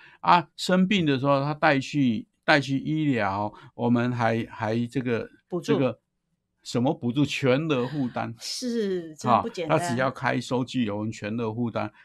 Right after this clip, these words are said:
Speaker 1: 还有就是，我们拜托，因为我们，等于是我们拜托他，因此他一只狗还有五百块的。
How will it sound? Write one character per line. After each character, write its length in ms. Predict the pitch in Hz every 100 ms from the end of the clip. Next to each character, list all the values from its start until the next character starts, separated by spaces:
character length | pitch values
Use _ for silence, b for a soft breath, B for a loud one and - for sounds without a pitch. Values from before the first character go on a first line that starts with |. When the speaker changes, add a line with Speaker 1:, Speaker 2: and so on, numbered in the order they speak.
| b
Speaker 1:
还 160 | - 131
有 120 | 147
就 160 | 117 120
是， 240 | 117 101 - _ _ _ _ _ _ _
我 160 | 117
们 280 | 113 117 120 117
拜 360 | - 165 139 117
托， 300 | - 110 110 -
因 180 | 151 175
为 60 |
我 160 | 156 104
们， 320 | 92 104 104 - _
等 100 | 113
于 80 | 120
是 100 | 139
我 160 | 123 95
们 220 | 92 95
拜 240 | 120 104 98
托 240 | 98 95
他， 300 | 92 92 92 b b b
因 220 | 139 185
此 140 | 160 -
他 160 | 113 -
一 100 | 147
只 180 | 135
狗 200 | 123 104
还 100 | 92
有 120 | 107 101
五 180 | 107 120
百 220 | - 101
块 240 | - 110
的。 240 | 95 90